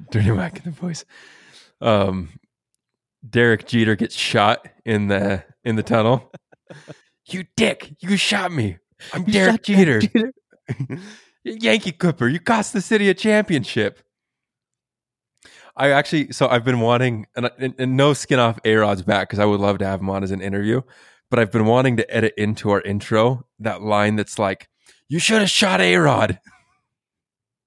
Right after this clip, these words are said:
Speaker 1: <laughs>
Speaker 2: Who says that? Uh, Mark Wahlberg?
Speaker 1: No, no, it was some random guy when they were in
Speaker 2: Oh.
Speaker 1: the, uh,
Speaker 2: Oh, okay.
Speaker 1: they were in, like, that focus group or therapy group for officers who'd shot in the line of duty.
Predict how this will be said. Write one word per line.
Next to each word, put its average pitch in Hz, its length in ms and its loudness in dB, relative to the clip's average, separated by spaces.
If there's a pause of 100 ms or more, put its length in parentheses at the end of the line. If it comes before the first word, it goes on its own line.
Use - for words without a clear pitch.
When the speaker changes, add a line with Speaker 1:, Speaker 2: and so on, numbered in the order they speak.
(920)
Speaker 1:
<laughs> 180 960 -12
Speaker 2:
Who 202 100 4
says 151 280 0
that? 131 300 -4
Uh, 135 240 -2
Mark 143 220 0
Wahlberg? 147 480 2 (680)
Speaker 1:
No, 151 360 4
no, 147 220 6
it 135 40 4
was 127 120 0
some 135 240 0
random 113 360 0
guy 110 240 4
when 101 160 -2
they 107 100 0
were 110 120 2
in 110 100 2
Speaker 2:
Oh. 107 60 -4
Speaker 1:
the, 104 180 -2
uh, 101 260 0
Speaker 2:
Oh, 117 120 -2
okay. 107 300 -8 (300)
Speaker 1:
they 135 100 0
were 135 80 4
in, 131 100 0
like, 123 220 -4
that 107 280 0 (1300)
focus 120 440 0
group 123 340 0
or 104 40 -2
therapy 117 420 0
group 117 300 -2
for 104 240 -4
officers 104 420 -2
who'd 101 140 -8
shot - 240 -2
in 101 80 -10
the 98 60 -6
line 101 220 -4
of 95 80 -8
duty. 104 360 -2